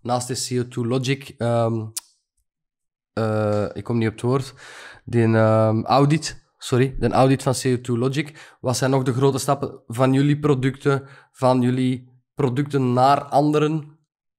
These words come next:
die jullie doen om daar die duurzaamheid en de sustainable,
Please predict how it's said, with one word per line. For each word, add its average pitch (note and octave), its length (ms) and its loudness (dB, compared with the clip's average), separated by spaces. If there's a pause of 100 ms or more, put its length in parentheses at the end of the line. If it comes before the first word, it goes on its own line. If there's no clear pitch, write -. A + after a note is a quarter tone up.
(140)
die A#2+ 260 -2
jullie B2+ 200 4
doen C3 320 2
om B2+ 220 0
daar B2 200 2
die A#2 160 -2
duurzaamheid C#3 520 2
en C3 60 -2
de B2 60 -2
sustainable, B2 840 -2